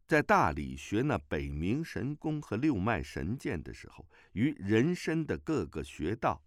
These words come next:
记得是清清楚楚的。刚听得王语嫣呼叫，那武士的左足已经踏上了楼头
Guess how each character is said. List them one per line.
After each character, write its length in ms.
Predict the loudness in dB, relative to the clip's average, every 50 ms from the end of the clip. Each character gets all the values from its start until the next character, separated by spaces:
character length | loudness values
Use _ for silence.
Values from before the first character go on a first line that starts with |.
| _ _
记 320 | -12 -6 -4 -2 -2 -2 -2
得 140 | -4 -8
是 180 | -10 -10 -12 -14 -14
清 320 | -8 -4 -4 -2 -2 -4
清 280 | -4 -4 -4 -4 -4 -6
楚 200 | -8 -10 -12 -14
楚 260 | -14 -14 -18 -18 -18 _ -20
的。 60 | -20 _ _ _ _ _ _ _ -20 -20 -20 -20 -20 -20 -20 4 8
刚 340 | 10 10 12 10 8 4 0
听 320 | -2 -2 -2 0 0 2
得 160 | 4 2 2
王 460 | 2 2 2 2 4 4 4 2 0
语 240 | -2 -4 -6 -6 -2
嫣 200 | 0 0 0 0
呼 240 | -2 -6 -8 -8 -8
叫， 240 | -6 -4 -6 -6 -6 -10 -16 -20 -16 -4
那 200 | 2 4 4 4 4 2 -2
武 280 | -2 -2 0 0 -2
士 360 | -2 -4 -4 -4 -2 -2 -2 0
的 120 | -2 -4
左 380 | -4 -4 -4 -2 -2 -2 -2 -4
足 300 | -6 -4 -2 -2 -2 -2
已 340 | -2 -4 -4 -4 -4 -4
经 260 | 0 2 2 2 2 0
踏 460 | -4 -4 -2 0 0 0 -2 -6 -8
上 240 | -8 -6 -4 -4 -4
了 80 | -4 -6
楼 280 | -6 -4 -4 -4 -4
头 340 | -6 -8 -6 -6 -6 -6